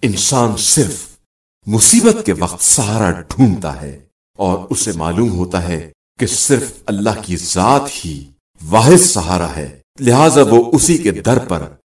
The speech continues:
دستک دیتا ہے۔ لیکن جب اس سے تکلیف دور کر دی جاتی ہے تو وہ اللہ کو ایسے بھول جاتا ہے جیسے اس ذات سے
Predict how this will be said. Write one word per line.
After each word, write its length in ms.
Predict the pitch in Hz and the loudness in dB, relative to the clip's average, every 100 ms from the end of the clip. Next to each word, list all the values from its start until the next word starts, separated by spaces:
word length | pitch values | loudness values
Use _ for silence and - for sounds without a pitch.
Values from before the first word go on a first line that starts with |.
| - | -4
دستک 480 | 127 123 - 104 - | 0 0 0 -4 -4
دیتا 340 | 92 87 69 76 | -6 -4 -10 -10
ہے۔ 220 | 69 69 _ - | -14 -20 _ 2
لیکن 260 | 175 185 151 | 4 6 4
جب 180 | 175 170 175 | 4 2 -2
اس 100 | 185 | 0
سے 220 | - - 120 | 2 0 -2
تکلیف 540 | - 95 107 104 82 | -4 -6 -2 -4 -2
دور 340 | 92 196 - | 2 4 4
کر 100 | 104 | 0
دی 160 | 90 92 | -2 -2
جاتی 380 | 87 82 95 80 | -2 -2 -4 -4
ہے 280 | 82 78 73 _ - | -4 -6 -14 _ 0
تو 120 | 95 | 0
وہ 500 | 101 127 131 127 - _ _ | 6 6 6 0 -10 _ _
اللہ 240 | 92 95 107 104 | -6 -2 -2 0
کو 240 | 101 98 - | -4 -4 -2
ایسے 640 | 143 143 - 107 90 - - | 0 2 2 0 -2 -6 -2
بھول 380 | 190 202 120 | 2 4 2
جاتا 380 | 98 85 90 78 | 2 -2 -2 -6
ہے 260 | 80 78 73 _ _ | -6 -10 -14 _ _
جیسے 520 | 87 98 87 95 92 - | -2 -2 0 -4 -6 -6
اس 240 | 90 - | -8 -4
ذات 240 | 95 95 92 | -2 -2 -4
سے 360 | - - 78 | -8 -8 -12